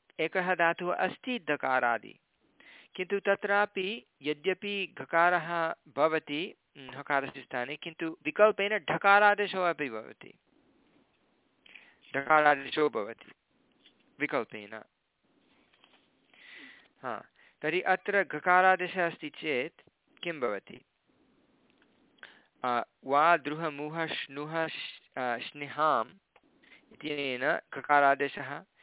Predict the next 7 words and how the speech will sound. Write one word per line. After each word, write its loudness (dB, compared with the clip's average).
अन-, -2
इदानीं 0
झषन्त -4
धातुः -4
अस्ति -12
इति -8
कारणतः -4